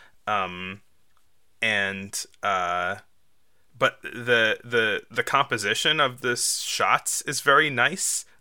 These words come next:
Uh, there are some, uh, um, there's some kind of, like, inventive things being done, uh,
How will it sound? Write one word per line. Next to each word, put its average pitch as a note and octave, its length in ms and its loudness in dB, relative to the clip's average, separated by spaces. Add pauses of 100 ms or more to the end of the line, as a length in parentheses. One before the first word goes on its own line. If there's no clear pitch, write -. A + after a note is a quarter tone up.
(100)
Uh, G#2 260 4
there A2+ 420 4
are A2 200 2
some, G#2 680 -4 (440)
uh, F2+ 560 -4 (1400)
um, F2+ 840 0 (220)
there's A#2+ 360 4
some B2 140 0
kind B2 220 4
of, A#2+ 120 -2
like, G#2+ 200 0
inventive G#2 640 -4
things G#2+ 460 -6
being G#2+ 340 -6
done, G#2 540 -4 (520)
uh, F2 580 0